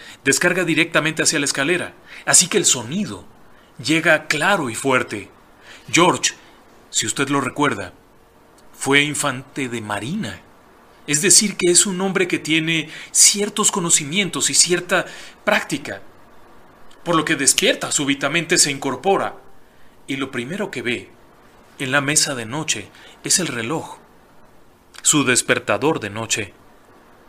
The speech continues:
Al oprimir un botón, se enciende una tenue luz que le revela que son las tres quince de la mañana.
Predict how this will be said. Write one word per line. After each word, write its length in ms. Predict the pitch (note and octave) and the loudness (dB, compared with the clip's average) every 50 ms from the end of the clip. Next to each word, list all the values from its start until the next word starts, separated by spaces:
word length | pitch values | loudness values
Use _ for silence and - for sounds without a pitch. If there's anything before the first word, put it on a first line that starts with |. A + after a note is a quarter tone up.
| - - - - - - - - - - - | -20 -20 -20 -20 -20 -20 -20 -20 -16 -2 0
Al 160 | C3 B2 B2 | 2 2 2
oprimir 480 | B2 - - A2+ A2+ A2+ C3+ D3+ C#3+ | 0 -2 -4 -6 -2 0 0 2 2
un 160 | C3 C3 C3 A2+ | 0 -2 -4 -4
botón, 460 | A2+ G#2+ - C3+ C3 A#2 G2+ F#2+ F#2+ - - - - - - - - - | -6 -4 -2 -2 -2 -2 -4 -8 -12 -18 -20 -20 -20 -20 -20 -20 -4 -2
se 160 | - - C#3 | 0 2 2
enciende 420 | C3 A#2+ - D#3 E3 E3 E3 F3 | 4 4 4 4 4 2 2 0
una 200 | E3+ D#3 D3 D#3 | 0 0 0 2
tenue 300 | - D3+ D3+ D3+ C#3+ B2+ | 2 0 2 2 2 2
luz 260 | A#2+ C3+ D#3 D#3+ - | 2 4 4 4 4
que 140 | - - B2 | 2 2 2
le 100 | A#2 A#2 | 2 0
revela 480 | A2 A#2 G#2+ G#2+ C3+ D#3 D3 B2+ A2+ - | 0 0 2 2 2 4 4 2 2 2
que 80 | - | 4
son 240 | A#2 - - E3 D#3+ | 4 4 4 4 0
las 220 | D#3 C#3+ - - - | 0 0 0 -2 -2
tres 240 | D#3+ D#3 D3+ - | -2 0 0 0
quince 420 | - - D#3 E3 E3 - - C3+ A#2 | 0 -2 -6 -2 2 2 2 2 0
de 80 | A2+ | -4
la 140 | A2 G#2 G2+ | -6 -6 -6
mañana. 480 | G#2 G#2 G2+ G#2+ G#2+ G#2 G#2 G#2 G2 | -8 -10 -10 -8 -8 -8 -8 -10 -14